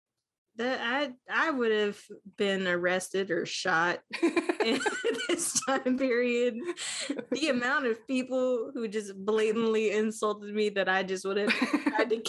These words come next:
Speaker 2: <laughs>
Speaker 1: kill. <laughs>
Speaker 2: It, everything is such a, a
Speaker 1: They're,
Speaker 2: heinous insult.
Speaker 1: they're, like, dangling clothes in front of me, and they're like, "You convert, you can have 'em." <laughs>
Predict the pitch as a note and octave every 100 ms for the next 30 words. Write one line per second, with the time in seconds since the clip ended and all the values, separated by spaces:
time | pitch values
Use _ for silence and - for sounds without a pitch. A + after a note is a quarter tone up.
0 | - - - D4+ C#4 D4 E4 - C5 C5
1 | - C5 A#4 A#4+ A4+ - - - - -
2 | - _ - - - - - - - C4
3 | B3 - - A3 A3 C#4+ C#4+ C4+ C4 C4+
4 | - - - G#3+ A3 - - _ _ _
5 | - G#3+ G3+ F3+ - _ G#3 A3 C#4 -
6 | A3+ A3 A#3 A#3+ B3 - A3+ C4 B3 -
7 | D4 C#4+ C#4 D#4 D#4 C4 C4 F#3 F3 C4
8 | B3+ C#4 C#4 C4+ C4+ C4 D4 C4 A3+ A#3
9 | B3+ C4 B3+ C#4 A#3+ B3 C4 A#3 A3+ G#3+
10 | G3+ A3+ G#3 G#3+ G3 B3 A#3+ A#3+ D#4 E4
11 | E4 D#4 E4 F#4 C#4 G#3 C#4 D4+ F#4+ E4+
12 | E4 D#4+ E4